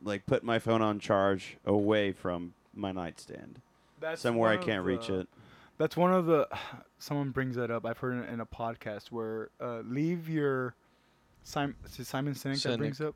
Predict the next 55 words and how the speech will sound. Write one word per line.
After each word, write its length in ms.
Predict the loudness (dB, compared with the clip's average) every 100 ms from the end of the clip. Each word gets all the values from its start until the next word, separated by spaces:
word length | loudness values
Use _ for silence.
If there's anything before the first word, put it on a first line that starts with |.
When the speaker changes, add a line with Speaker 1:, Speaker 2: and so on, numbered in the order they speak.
| _
Speaker 3:
Yep. 300 | -20 _ -20 -20 -8
Speaker 2:
Simon 300 | -2 0 0
Sinek, 400 | 0 0 -2 -6 -4
leave 440 | 0 2 2 0
your 260 | 2 2 2
lo-, 160 | 0 0
leave 240 | 0 2
your 80 | 2
phone 340 | 2 2 2 0
in 140 | -4
the 80 | -4
kitchen, 420 | -6 -6 -8 -10 -6
charging 320 | -2 0 -2
in 80 | -4
the 60 |
kitchen. 420 | -6 -8 -8 -10 -10 -18 -20 -10 -2
And 140 | -2
if 100 | 0
you 80 | 0
need 160 | 0
an 60 | 2
alarm 340 | 2 2 0
clock, 240 | -2 -4 -4
I'll 160 | -4 -4
buy 220 | -2 -4
you 200 | -4 -6
an 80 | -4
Speaker 3:
Get 140 | -2
Speaker 2:
alarm 120 | -2 -4
Speaker 3:
an 40 |
alarm 280 | -4 -4 -8
Speaker 2:
clock. 100 | -10
Speaker 3:
clock, 120 | -4
Speaker 2:
Buy 160 | -2 -2
an 80 | -2
Speaker 3:
yeah. 60 | -4
Speaker 2:
alarm 240 | -4 -6
clock. 360 | -8 -12 -14 -20 _ _ _ _ _ _ _ _ _ _ _ -2
So 160 | 2
that 260 | 6 6 4 _ -20 -20 -20 _ _ _ _ _ _ -20 -20 -6
you 260 | 0 0 -2
can't 360 | -2 0 0 -4 _ -10
check 220 | -8 -8
your 60 | -8
phone. 280 | -8 -2
Now, 240 | 2 4 2 -4 -4
if 120 | -2
you 60 |
check 140 | 2 2
your 60 |
phone, 180 | 2 0
you 100 | 0
have 100 | -2
to 60 | -2
get 180 | -6